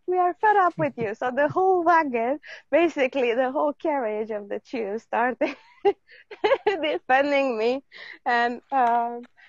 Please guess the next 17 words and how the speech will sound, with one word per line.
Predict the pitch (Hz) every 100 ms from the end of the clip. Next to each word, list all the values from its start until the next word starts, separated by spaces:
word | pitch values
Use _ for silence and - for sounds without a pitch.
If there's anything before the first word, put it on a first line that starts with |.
| _
fighting | 262 269 247 247 214
back | 233 233 -
her, | 226 226 226 -
her | 240 214
racism. | 214 214 240 - 202 202 190 180 214 226 - - - _ -
And | 226 220 220 220 214 208 214 -
I | 190 226
think | 254 262 262
she, | - 262 247 240 226 226
she, | - 240 226 226 226 220
uh, | 214 208 196 196 185
got | 240 214
off | 208 -
at | 202
the | 190
next | 208 220 - -
stop. | 202 170 170